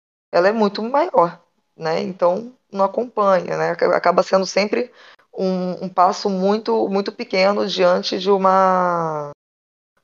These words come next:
tendência, <laughs> digamos, né, da sociedade a precarizar cada vez mais e de aumento mesmo de todo tipo de crise.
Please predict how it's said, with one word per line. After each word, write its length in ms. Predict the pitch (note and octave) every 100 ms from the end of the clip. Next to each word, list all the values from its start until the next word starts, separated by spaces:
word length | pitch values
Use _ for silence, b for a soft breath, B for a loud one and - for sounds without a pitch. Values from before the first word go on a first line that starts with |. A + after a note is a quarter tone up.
| -
tendência, 640 | F#3+ F#3 E3 G3 G#3 -
<laughs> 20 | D#3
digamos, 460 | D#3+ D#3+ E3+ D#3
né, 220 | D#3+ D#3+
da 100 | E3
sociedade 600 | D#3+ E3+ F3 D#3+ D3+ E3 - B B B
a 140 | E3 F3+
precarizar 600 | G3 G3 G3 F#3 F3 E3+
cada 200 | F3+ F3
vez 200 | F3+ F#3
mais 340 | E3+ D#3+ F3
e 80 | F#3+
de 100 | G3
aumento 420 | G#3 F#3+ G3+ G#3
mesmo 360 | E3+ D#3+ D3+ D3+ _ _ _ _ _ _ _ _ _ _ _ _ _ _ _
de 120 | - E3+
todo 240 | F3+ G3+
tipo 280 | - F#3+ F#3+
de 120 | F3
crise. 580 | F#3 F#3 F#3 F3 D3+